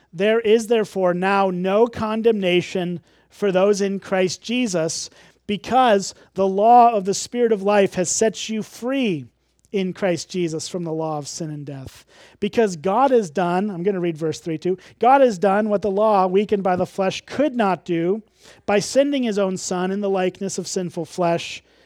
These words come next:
And for sin, he condemned sin in the flesh, in order that the righteous requirements of the law might be fulfilled in us."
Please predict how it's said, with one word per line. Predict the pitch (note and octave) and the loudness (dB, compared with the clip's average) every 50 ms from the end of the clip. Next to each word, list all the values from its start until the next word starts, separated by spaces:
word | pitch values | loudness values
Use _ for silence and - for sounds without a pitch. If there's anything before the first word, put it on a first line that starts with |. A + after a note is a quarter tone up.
| _ _ _ | _ _ _
And | F3 F3+ F3 | -8 -8 -6
for | - G3 F3+ | -4 -6 -6
sin, | - - - A#3+ A#3+ G#3 F#3+ F#3 F3 - - _ _ | -4 -4 -4 -2 0 0 -2 -2 -6 -8 -12 _ _
he | - G3+ G3 | -8 -8 -6
condemned | - - G3+ F#3 E3+ F#3+ F#3+ F#3 F3+ F3 C#3+ - _ _ _ | -4 -4 -4 -2 -2 -2 -2 -2 -4 -6 -8 -14 _ _ _
sin | - - - G3 F3+ F3+ F3+ G3+ | -12 -6 -4 -4 -2 -2 -4 -6
in | E3+ E3+ F3 | -6 -6 -6
the | F3 | -8
flesh, | - - - G3+ G3 F#3+ F3 D#3 - - - - - - _ _ _ _ _ _ _ _ _ _ _ | -8 -6 -4 -2 0 0 0 -2 -4 -8 -14 -16 -18 -18 _ _ _ _ _ _ _ _ _ _ _
in | - F3+ F#3 | -8 -6 -4
order | F#3+ F#3 F#3+ | -2 -2 0
that | F#3 F3 F3 | -2 -2 -2
the | F3+ E3 | -4 -4
righteous | E3 E3+ F3 E3+ - E3 - - | -2 -2 -2 -2 -4 -10 -10 -10
requirements | E3+ D#3+ - - F3 E3 E3 D#3+ D#3+ D#3 - | -12 -12 -8 -6 -4 -4 -4 -4 -6 -8 -10
of | E3+ | -10
the | D3 D#3+ | -10 -10
law | D3+ D3+ D#3 D3+ D3+ | -8 -8 -6 -6 -6
might | D3+ D#3 D3+ D3 C#3+ | -8 -8 -10 -10 -10
be | D3 C#3+ | -12 -12
fulfilled | - - D3+ C3+ - - F#3+ F#3 E3 D3+ | -12 -12 -14 -14 -10 -8 -6 -6 -6 -6
in | C#3+ C#3 | -10 -14
us." | C3 C3 - - - - | -14 -16 -16 -18 -18 -20